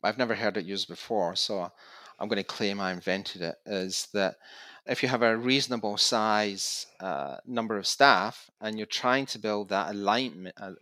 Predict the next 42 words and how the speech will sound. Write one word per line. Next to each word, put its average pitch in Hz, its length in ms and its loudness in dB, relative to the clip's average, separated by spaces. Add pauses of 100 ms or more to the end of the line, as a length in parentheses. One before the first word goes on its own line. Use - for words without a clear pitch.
that 110 220 2
alignment, 107 520 -4
that 95 220 -4
culture - 440 -6
that 95 200 -10
you 92 160 -10
want, 101 320 0 (760)
is 120 280 4
to 113 420 0 (100)
get, - 600 4
and 117 120 -4
I'm 117 40 -4
gonna 120 160 2
ask 120 280 2
you 117 60 -6
this, 92 180 -4
so 104 140 -4
think 107 240 -8
about 95 180 -4
it. - 100 -6 (500)
So - 160 2
is 127 240 2
to 123 140 -6
get 120 380 4
the 117 80 -2
entire 127 840 2 (420)
group 120 300 -4
together 113 800 0
and 113 160 -6
on 127 160 -2
a 113 80 -2
whiteboard, 104 840 -2 (460)
divide 117 340 2
a 113 40 -6
whiteboard 107 480 -2
into 104 260 -10
two - 160 -4
sections, 101 500 -4
and 101 120 -8
on 113 160 -8
one 143 200 2
section, 104 600 -4